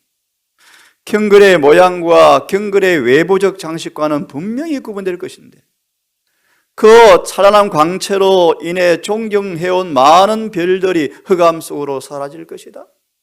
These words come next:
마지막 사건들 정을 보시면 대총회에 모인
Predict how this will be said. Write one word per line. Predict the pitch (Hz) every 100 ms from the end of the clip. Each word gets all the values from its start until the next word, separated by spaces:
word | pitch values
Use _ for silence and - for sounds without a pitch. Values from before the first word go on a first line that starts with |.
| _ _ _ _ _ _ _ _ _
마지막 | 135 135 147
사건들 | 143 143 143 135
정을 | 127 131 123
보시면 | 117 120 - 120 123 _ _ _ _ _ _ _ -
대총회에 | 156 175 196 196 - 185 180
모인 | 170 131 143 160 190 240